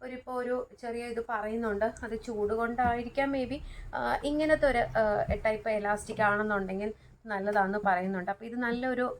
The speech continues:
നല്ല വീതിയുള്ള ഒരു എലാസ്റ്റിക്, അതും ഇന്നർ ഇലാസ്റ്റിക് ക്ലോത്താ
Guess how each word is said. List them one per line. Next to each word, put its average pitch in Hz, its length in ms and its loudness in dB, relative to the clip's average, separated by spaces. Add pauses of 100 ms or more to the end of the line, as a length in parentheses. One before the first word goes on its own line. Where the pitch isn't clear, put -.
നല്ല 226 320 -6
വീതിയുള്ള 233 640 -4
ഒരു 214 100 -2
എലാസ്റ്റിക്, 202 580 -4 (380)
അതും 262 260 -4
ഇന്നർ 254 280 -2
ഇലാസ്റ്റിക് 247 560 0
ക്ലോത്താ 277 540 -2